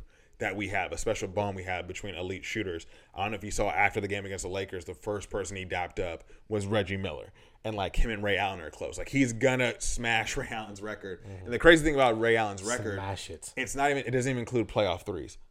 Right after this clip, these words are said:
Speaker 1: Like, for all-time
Speaker 2: I don't think,
Speaker 1: threes,
Speaker 2: I don't think
Speaker 1: I don't know why they don't include it, but he's gonna, <laughs> he's gonna get it.
Speaker 2: What about
Speaker 1: So
Speaker 2: scoring? They count
Speaker 1: No, they count that too, yeah. But my biggest thing is he's gonna break the record.
Speaker 2: Mm.
Speaker 1: It's gonna happen.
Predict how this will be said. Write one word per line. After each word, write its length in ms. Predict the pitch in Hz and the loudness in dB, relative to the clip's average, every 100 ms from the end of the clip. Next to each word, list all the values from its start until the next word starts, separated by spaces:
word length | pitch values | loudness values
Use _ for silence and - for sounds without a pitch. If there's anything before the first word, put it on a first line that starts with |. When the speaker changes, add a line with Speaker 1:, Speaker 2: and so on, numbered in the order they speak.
| - | -6
Speaker 1:
Like, 140 | 104 | -4
for 120 | 110 - | 0 6
all-time 520 | 107 120 117 131 113 | 10 10 8 2 2
Speaker 2:
I 20 | |
don't 100 | 175 | 2
think, 120 | 120 | 4
Speaker 1:
threes, 300 | 123 127 127 | 4 2 -2
Speaker 2:
I 40 | 117 | -4
don't 120 | 131 | -6
think 180 | 127 113 - - | -8 -10 -18 -6
Speaker 1:
I 140 | 101 | 2
don't 160 | 117 120 | 2 4
know 120 | 131 | 6
why 100 | 135 | 8
they 60 | 135 | 8
don't 100 | 143 | 4
include 320 | 139 160 147 | 4 8 10
it, 280 | 123 - 113 | 8 4 -8
but 200 | 110 95 | -6 -2
he's 240 | 120 120 | -2 -2
gonna, 120 | 120 - | -4 -8
<laughs> 100 | - | -8
he's 180 | 120 120 | -4 -4
gonna 240 | - 113 123 | -6 -6 2
get 220 | 143 143 | 6 8
it. 120 | 110 - | 6 -2
Speaker 2:
What 40 | - | -4
about 160 | 131 | 0
Speaker 1:
So 220 | 120 135 113 | 4 4 4
Speaker 2:
scoring? 460 | - 117 110 87 82 _ _ _ _ _ | 0 -2 -2 -6 -14 _ _ _ _ _
They 200 | 107 110 | -8 -8
count 200 | 104 127 | -4 4
Speaker 1:
No, 80 | 180 | 6
they 140 | 175 | 8
count 260 | 143 165 131 | 6 4 2
that 180 | 131 98 | 0 2
too, 140 | 135 | 2
yeah. 300 | 101 104 90 | 4 4 2
But 180 | 90 92 | 0 -2
my 160 | 110 117 | 0 0
biggest 340 | 101 101 104 | 0 -2 -2
thing 200 | 110 98 | -2 -4
is 280 | 85 80 - - _ _ _ _ | -8 -10 -10 -14 _ _ _ _
he's 380 | - - 147 131 | -10 2 2 4
gonna 200 | 127 120 | 2 2
break 240 | 107 107 | 0 0
the 80 | 101 | -2
record. 400 | 90 95 - 57 - _ | -2 -4 -6 -18 -20 _
Speaker 2:
Mm. 240 | 104 92 87 - | -18 -18 -10 -4
Speaker 1:
It's 180 | 104 | -2
gonna 240 | - 127 107 | 2 4 4
happen. 400 | 107 101 87 | 2 0 -4